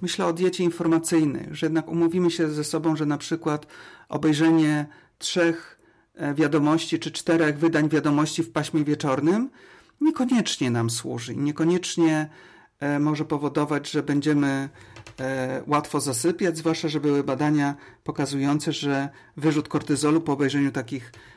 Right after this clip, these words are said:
wiadomości przez jakiś czas, e, utrzymuje się, że ta, że ten poziom kortyzolu wyższy utrzymuje się w naszym organizmie. Więc, więc taka, taki świadomy wybór,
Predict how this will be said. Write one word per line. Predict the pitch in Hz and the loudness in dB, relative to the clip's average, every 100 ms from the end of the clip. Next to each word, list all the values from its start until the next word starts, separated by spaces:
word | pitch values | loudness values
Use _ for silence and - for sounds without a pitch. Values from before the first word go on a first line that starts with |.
| - | -20
wiadomości | 147 151 131 127 139 143 - 139 135 135 - _ | -4 -2 0 -2 -2 -4 -6 -6 -6 -10 -16 _
przez | - 143 | -4 0
jakiś | 135 120 - | 0 -2 -6
czas, | - 131 131 - - - | -2 0 0 -2 -4 -6
e, | 131 131 127 127 127 127 | -6 -4 -4 -6 -8 -6
utrzymuje | - 151 156 170 165 | -6 -2 2 4 4
się, | 151 139 | 2 -2
że | 131 | -2
ta, | 135 131 117 113 | -2 -2 -4 -6
że | 135 139 | -6 -4
ten | 147 | -2
poziom | 165 170 165 | 0 2 2
kortyzolu | - 143 139 135 135 127 - - - | 0 -6 -4 -2 -4 -4 -10 -20 -12
wyższy | 135 160 165 175 | -2 0 2 0
utrzymuje | 143 - 151 143 135 | -2 -2 -2 0 -2
się | 143 | -6
w | 123 | -6
naszym | 131 135 123 | -6 -6 -6
organizmie. | 123 123 120 117 127 - - - - - _ - | -4 -4 -4 -8 -12 -14 -20 -20 -20 -20 _ -4
Więc, | 156 156 - - 160 | 0 0 -2 -8 -2
więc | 160 160 - | 0 0 0
taka, | 160 165 165 | -4 -2 -4
taki | - 165 | -4 -4
świadomy | 175 - 165 180 175 170 | -2 0 2 2 4 2
wybór, | 165 160 139 123 | 2 0 0 -8